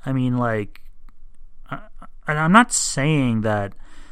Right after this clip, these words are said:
the negative con-, I'm absolved or free from the negative consequences of that choice. I am still going to have to face those negative consequences, but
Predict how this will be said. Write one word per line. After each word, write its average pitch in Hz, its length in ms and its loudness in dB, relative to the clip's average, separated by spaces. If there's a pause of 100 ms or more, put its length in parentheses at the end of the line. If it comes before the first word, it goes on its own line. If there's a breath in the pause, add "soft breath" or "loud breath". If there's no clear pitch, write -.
(340 soft breath)
the 120 280 0
negative 131 580 2
con-, 123 300 0
I'm 123 360 4
absolved 107 920 0
or 104 140 -4
free 120 400 0
from 104 400 0
the 98 80 -2
negative 101 480 -2
consequences 107 760 0
of 98 140 -4
that 92 200 -10
choice. 101 580 -4 (1200 soft breath)
I 139 120 2
am 147 120 6
still 196 200 0
going 180 160 4
to 160 60 4
have 147 120 2
to - 80 -6
face 139 560 2
those 107 220 -2
negative 98 300 -6
consequences, 113 840 2
but 101 480 -2